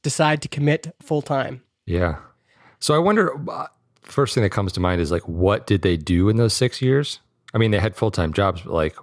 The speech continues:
Speaker 2: what, what, what did MailChimp look like in two thousand one, and what did it look like in two thousand seven? And, like, what sh-, what changed? What did they build? Like, I don't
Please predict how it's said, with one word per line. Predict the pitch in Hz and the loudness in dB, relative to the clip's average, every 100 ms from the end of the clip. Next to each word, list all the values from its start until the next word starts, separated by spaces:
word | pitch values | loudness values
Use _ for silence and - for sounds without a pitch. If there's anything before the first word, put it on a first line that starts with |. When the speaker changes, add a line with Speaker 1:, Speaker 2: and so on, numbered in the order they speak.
| _ _ _ _ - _ _ _ _ _ _ _ _ | _ _ _ _ -20 _ _ _ _ _ _ _ _
Speaker 2:
what, | 113 117 - | 0 2 2
what, | 131 - - | 0 0 0
what | 120 151 - | 2 2 2
did | 135 135 101 90 | 2 2 0 -12
MailChimp | - 113 117 - 117 | -2 0 0 0 -2
look | 98 101 | -2 0
like | 104 92 - | 2 0 0
in | 87 82 | -4 -4
two | 95 | -2
thousand | 92 85 | -2 -2
one, | 82 87 95 | 0 2 2
and | 85 | 0
what | 80 82 | 0 2
did | 80 | 2
it | |
look | 78 80 | 2 2
like | 82 78 | 2 0
in | 76 | -2
two | 78 | 2
thousand | 80 78 | 2 0
seven? | - 80 82 87 | 2 2 4 2
And, | 78 | 2
like, | 80 78 | 0 0
what | - 78 85 - - | -2 0 0 0 -4
sh-, | - - - - | -2 -2 -2 -4
what | - 95 - | 0 -2 -2
changed? | - 87 92 95 | -2 0 2 2
What | 87 | 2
did | 82 | 2
they | 82 | 2
build? | 76 - 82 95 95 | -2 0 2 4 2
Like, | - 80 | -2 -2
I | 76 | -2
don't | 73 - | -2 -6